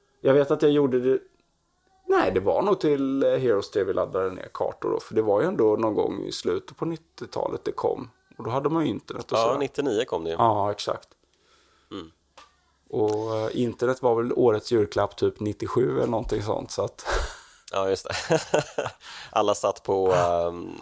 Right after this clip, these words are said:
Speaker 2: skrikiga, skräniga modem.
Speaker 1: Ja, exakt, så här, tjugo-, tjugoåtta åtta och sen var det någon femtiosex eller något sånt. Ja, jag minns
Speaker 2: Mm.
Speaker 1: det. Mm.
Speaker 2: Yes. Eh, good times, good times.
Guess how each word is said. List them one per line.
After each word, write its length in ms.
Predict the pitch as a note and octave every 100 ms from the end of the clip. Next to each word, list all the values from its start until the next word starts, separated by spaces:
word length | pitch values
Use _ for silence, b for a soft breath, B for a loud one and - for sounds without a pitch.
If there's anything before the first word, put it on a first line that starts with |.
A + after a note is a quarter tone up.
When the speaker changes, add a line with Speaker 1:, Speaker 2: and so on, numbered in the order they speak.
| -
Speaker 2:
skrikiga, 760 | - - A#2+ F#2+ - G2 F#2+
skräniga 580 | - - G2+ F2+ E2+ F2
modem. 220 | F2 F2+
Speaker 1:
Ja, 340 | F2+ A2+ A#2+ A#2+
exakt, 240 | - G#2
så 60 | -
här, 80 |
tjugo-, 400 | - A#2+ A#2 -
tjugoåtta 360 | - C3+ B2+ A2+
åtta 260 | A2 - A2
och 140 | G#2+
sen 200 | A2+ A2
var 80 | G#2+
det 40 | G#2
någon 100 | G2+
femtiosex 840 | - G#2 G2 - G2+ - - -
eller 320 | A2 A2 A2+
något 200 | A2 G#2+
sånt. 240 | - G#2 F2+
Ja, 220 | C#2 G#2
jag 140 | - G#2+
minns 220 | G2 E2+
Speaker 2:
Mm. 40 |
Speaker 1:
det. 400 | A1 G1+ G1+ -
Mm. 220 | A2 B2 B2 _ _ _ _ _ _ _ _ _ _ _ B B B B B B _
Speaker 2:
Yes. 460 | - E2+ - - - - _ -
Eh, 400 | F#2 F2 E2+ E2+ F2
good 280 | A2 A2
times, 380 | - G#2 F#2+ E2+
good 260 | - F#2+ E2+
times. 600 | F#2 D#2 - - -